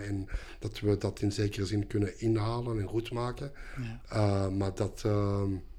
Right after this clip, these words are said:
Speaker 1: nee, heb ik echt niet goed gedaan.
Speaker 2: Nee. Ja, en dat is, dat is ook, nou ja, dat is ook een hele klus. En heel veel mensen gaan daar verschillend mee om.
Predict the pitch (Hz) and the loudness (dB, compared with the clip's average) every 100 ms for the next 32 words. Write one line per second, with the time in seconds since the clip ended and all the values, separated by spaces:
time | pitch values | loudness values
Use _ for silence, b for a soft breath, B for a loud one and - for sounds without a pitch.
0 | - - 113 98 98 92 - 113 107 104 | -12 -2 -2 -2 -8 -8 -8 -8 -6 -6
1 | 101 - 113 104 104 - b b b b | -8 -8 -6 -6 -8 -12 b b b b
2 | b - 113 98 92 - - 117 113 110 | b 0 2 2 0 -6 4 6 6 4
3 | 107 110 - - - 110 104 107 107 101 | 2 2 0 -2 -6 -6 -4 0 0 0
4 | - - - - - 107 101 98 - - | -4 -14 -12 -4 0 0 0 -4 -4 -6
5 | 104 98 95 98 - 104 - - 107 98 | -4 -4 -4 -6 -2 0 0 -2 -2 -2
6 | 92 - - - 113 104 104 107 - - | -4 -8 -10 -8 -6 -4 -2 -2 -4 -4
7 | 104 98 - 113 107 101 104 107 151 | -2 -2 -2 -2 0 0 0 0 -2